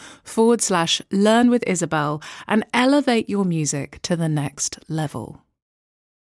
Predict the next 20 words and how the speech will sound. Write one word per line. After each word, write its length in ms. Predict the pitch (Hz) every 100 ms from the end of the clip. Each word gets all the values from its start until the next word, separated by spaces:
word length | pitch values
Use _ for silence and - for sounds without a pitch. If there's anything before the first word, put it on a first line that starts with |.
| -
It's 280 | 240 240 -
time 340 | 247 254 277
for 220 | 269 214 196
another 500 | 196 208 208 220 202
Golden 320 | 196 185 190
Nugget 220 | 170 -
episode 440 | 160 160 - 143 143
here 180 | 147
on 160 | 156 151
Girls 320 | 156 151 147
Twiddling 340 | - 151 147 143
Knobs, 380 | 131 - - - - - -
and 180 | 240 240
this 160 | 285 -
time 320 | 302 311 285
we're 160 | 240 226
revisiting 800 | 294 330 277 220 196 175 170 -
episode 400 | 208 240 - 262
number 180 | 220 196
twenty-seven 800 | - 175 214 233 190 170 170